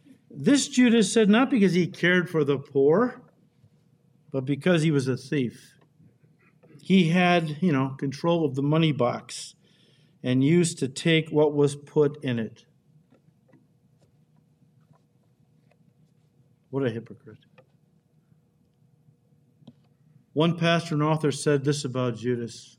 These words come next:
I don't think we need to say any more. He said, and I quote, Judas was the great tragedy of humanity,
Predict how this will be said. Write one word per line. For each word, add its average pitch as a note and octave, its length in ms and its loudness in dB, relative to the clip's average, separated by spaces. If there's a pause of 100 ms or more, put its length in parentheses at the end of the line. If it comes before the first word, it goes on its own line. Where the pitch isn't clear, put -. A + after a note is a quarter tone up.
(160)
I C3 40 -10
don't C3+ 100 -8
think C3 120 -6
we B2+ 60 -6
need C3+ 160 -4
to B2 60 -8
say C3 160 -8
any C3 160 -6
more. A2+ 260 -8 (560)
He A#2 60 -12
said, D3+ 160 -4
and C#3 100 -2
I C3 60 -2
quote, D#3 440 -2 (1500)
Judas G#3 640 2 (160)
was D#3+ 260 2
the D#3 100 2
great F#3 300 2
tragedy E3 580 0
of D3 120 -4
humanity, A#2 640 -2